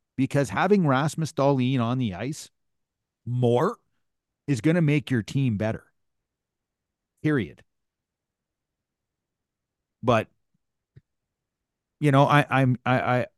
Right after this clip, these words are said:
I'm sure Don Granato and the coaching staff is keeping a very close eye on Dahlin and how he's performing. If he, if he looks like he's fatiguing out,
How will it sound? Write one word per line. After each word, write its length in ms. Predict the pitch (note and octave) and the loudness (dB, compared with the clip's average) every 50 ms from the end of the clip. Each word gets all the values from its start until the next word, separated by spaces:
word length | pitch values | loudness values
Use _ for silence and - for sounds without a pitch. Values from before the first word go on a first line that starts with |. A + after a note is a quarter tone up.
| _ _ _ _ _ | _ _ _ _ _
I'm 140 | - B2+ B2+ | 0 0 0
sure 420 | A2+ - - - - D#3 D#3+ E3 E3 | 0 -2 -2 2 2 4 4 4 4
Don 320 | D3+ D3+ D3 D3 D3 D3 | 2 2 0 0 0 0
Granato 560 | C#3+ D3 C#3+ B2+ A2+ A2 G#2+ G#2+ A#2+ D#3+ F3 - _ _ _ _ _ _ _ _ - | 0 0 0 0 -2 -2 -4 -4 -6 -6 -10 -14 _ _ _ _ _ _ _ _ -8
and 140 | A#2 A#2 C3+ | -6 -6 -6
the 60 | - | -4
coaching 420 | - - C#3 C#3 A2+ - B2+ B2 | 0 2 2 2 2 0 -2 -4
staff 580 | - - - - G#2 F#2+ F#2 G#2+ - - - _ _ _ _ _ _ _ _ _ _ _ _ _ _ _ _ _ _ _ - | -4 -6 -6 -6 -6 -4 -6 -6 -8 -12 -16 _ _ _ _ _ _ _ _ _ _ _ _ _ _ _ _ _ _ _ 0
is 180 | C3 B2 G#2+ | 0 0 0
keeping 380 | - - C3 B2+ - C3 C3 B2+ | -2 -6 -6 -4 -2 -2 -2 0
a 120 | A#2+ A2+ G#2+ | 0 0 0
very 360 | F#2+ F#2 A2+ A2+ A#2+ D3 E3 | 0 0 0 0 0 -2 -2
close 440 | - - - D3 D3 D3+ C#3+ - - | -4 -6 -6 -4 -4 -4 -4 -4 -4
eye 420 | A#2 G#2+ G2+ G2 G2 G2+ G2+ G2+ - - | -4 -4 -4 -4 -6 -8 -10 -12 -12 -8
on 460 | G#2 G#2+ G#2 G2+ G2+ G#2 G#2 G2+ F#2+ | -6 -4 -2 -2 -2 -2 -2 -2 0
Dahlin 680 | G2+ G#2 G#2 G#2+ G#2+ G#2 G2+ F#2+ G2 G2+ A2 B2+ D3 - _ _ _ _ _ _ _ _ | 2 2 4 4 2 2 0 -2 -2 -2 -4 -6 -6 -10 _ _ _ _ _ _ _ _
and 140 | A2+ A2+ G#2+ | -6 -6 -4
how 360 | E2+ D#2 - A2+ A2+ A#2 B2+ | -6 -6 -2 0 0 2 0
he's 300 | A2+ - - A#2 A2+ G#2+ | -2 -4 -6 -6 -6 -6
performing. 840 | - - - B2 A#2+ - - - A2 A2 A2 A2+ G#2+ G2 C2+ C#2+ _ _ _ _ _ _ _ _ _ _ _ _ _ _ _ _ | -8 -8 -8 -8 -8 -8 -10 -8 -4 -2 -2 -2 -2 -4 -6 -10 _ _ _ _ _ _ _ _ _ _ _ _ _ _ _ _
If 160 | A2+ G#2+ - | -6 -6 -4
he, 240 | - A#2 A2 A2 - - | -2 -2 -2 -2 -2 -4
if 160 | A#2+ A2 - | -4 -4 -2
he 160 | A2+ A2 G#2+ | 0 0 0
looks 420 | G2+ G#2+ A2+ C3 C#3 - - - | 2 2 2 2 2 0 -2 0
like 200 | D3 C#3 C#3 - | 2 2 2 2
he's 260 | - C#3+ C#3 C3 G#2+ - | 0 0 0 0 -2 -4
fatiguing 680 | - - C#3+ B2+ - - C3+ D3 C#3 B2 C#3+ C3 B2+ | -4 -6 -6 -6 -4 -2 -2 -2 0 0 0 0 0
out, 280 | A#2+ B2 C#3 E3+ E3+ | 0 0 0 0 -2